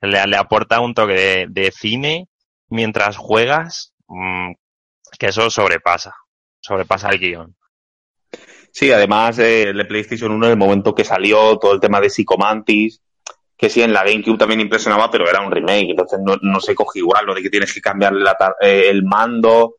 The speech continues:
Speaker 2: eh, que te lea la memory card, o sea, son cosas para esos tiempos, o sea, mucha gente critica a Kojima, pero realmente Kojima,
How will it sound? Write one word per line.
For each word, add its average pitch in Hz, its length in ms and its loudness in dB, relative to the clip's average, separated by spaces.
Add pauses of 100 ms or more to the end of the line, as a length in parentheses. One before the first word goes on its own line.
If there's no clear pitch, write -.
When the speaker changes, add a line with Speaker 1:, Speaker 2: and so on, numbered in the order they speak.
(260)
Speaker 2:
eh, 110 240 0
que 110 120 2
te 104 100 2
lea 101 160 4
la 107 140 4
memory 104 340 -4
card, 120 320 0
o 113 60 -8
sea, 107 100 -14
son 104 160 -12
cosas 107 320 -2
para 104 220 0
esos 104 260 -8
tiempos, 110 440 -4
o 123 60 -6
sea, 98 220 0 (560)
mucha 107 180 -2
gente 127 240 -2
critica 113 360 2
a - 40 -8
Kojima, 101 520 -2
pero 92 380 0 (220)
realmente 107 460 2
Kojima, 104 720 2